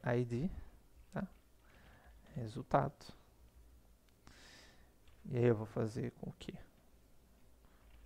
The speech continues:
resultado, vou colocar mais de uma linha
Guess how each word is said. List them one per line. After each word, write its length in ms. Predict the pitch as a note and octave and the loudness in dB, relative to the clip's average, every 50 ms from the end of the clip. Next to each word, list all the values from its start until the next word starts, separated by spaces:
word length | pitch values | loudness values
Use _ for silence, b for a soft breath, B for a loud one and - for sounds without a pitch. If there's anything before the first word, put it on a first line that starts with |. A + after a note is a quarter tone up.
| - - - - | -18 -14 -12 -10
resultado, 800 | C#3+ A#2 B2+ C#3+ - - - - - B2+ A#2 A#2 - A#2+ - - | -10 -10 -10 -10 -10 -12 -6 -4 -2 -2 -2 -2 -4 -4 -4 -2
vou 100 | F3 A3+ - - - - - - - - - - - - - - - - - - - - - - - B B B B B B B B B B - | -4 -4 -4 -8 -16 -20 -20 -20 -20 -20 -20 -20 -20 -20 -20 -20 -20 -20 -20 -20 -20 -20 -20 -20 -20 B B B B B B B B B B -20
colocar 220 | - - - - F3 | -16 -14 -12 -10 -10
mais 220 | - - - F3+ | -10 -12 -14 -12
de 80 | D#3 - | -10 -6
uma 180 | - - B2+ B2+ | -4 -4 -4 -4
linha 440 | A#2 A#2 A#2+ B2+ C3+ D3+ E3+ G#3 | -4 -4 -4 -4 -2 -2 -2 -2